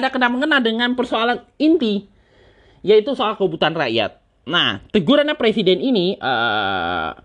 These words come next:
disampaikan dalam sebuah rapat, eh, benar sih, sidang kabinet paripurna. Itu kejadiannya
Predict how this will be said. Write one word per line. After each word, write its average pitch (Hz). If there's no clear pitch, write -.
disampaikan 233
dalam 202
sebuah 185
rapat, 202
eh, 147
benar 220
sih, 180
sidang 185
kabinet 190
paripurna. 190
Itu 190
kejadiannya 175